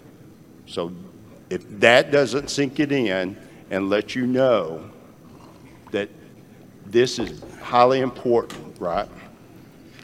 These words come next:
And so now we'll talk about the last bullet. I started out in two thousand and eight. I got contacted by a professional staffing service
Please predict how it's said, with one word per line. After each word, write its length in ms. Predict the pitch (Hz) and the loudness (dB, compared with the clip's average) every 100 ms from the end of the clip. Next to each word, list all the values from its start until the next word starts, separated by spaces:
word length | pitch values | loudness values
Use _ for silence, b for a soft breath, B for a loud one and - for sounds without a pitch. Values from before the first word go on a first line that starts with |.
| B B B B B - | B B B B B -8
And 160 | 107 | -8
so 160 | - 101 | -2 -2
now 360 | 113 131 143 | 4 6 6
we'll 120 | 113 113 | 6 2
talk 380 | - 110 104 | 6 4 4
about 400 | 110 98 95 92 | 0 0 0 -2
the 80 | 101 | -4
last 400 | 90 85 78 80 | -4 -4 -6 -10
bullet. 340 | 80 78 - - B B B B B - - - B B B B B | -14 -14 -14 -18 B B B B B -20 -20 -20 B B B B B
I 140 | 117 147 | -2 -2
started 460 | - 139 131 127 | 2 6 6 6
out 300 | 117 117 127 - - - - - | 6 6 4 -2 -18 -20 -20 -12
in 140 | 92 - | -12 -8
two 160 | 127 123 | -6 0
thousand 460 | 143 131 139 156 | 6 6 6 2
and 140 | 160 147 | 4 4
eight. 320 | 110 104 - - - - - - - - - - B B B B B | 4 2 -4 -12 -20 -20 -20 -20 -20 -20 -20 -20 B B B B B
I 120 | 104 | 0
got 200 | 110 110 | 2 0
contacted 460 | - 117 143 131 110 | 4 2 4 -2 2
by 140 | 101 | 2
a 20 | |
professional 500 | 90 90 135 127 135 | 0 -2 0 0 0
staffing 420 | 117 - 123 123 104 | -4 2 2 2 -6
service 540 | 107 95 90 110 - | -4 -4 -2 -6 -8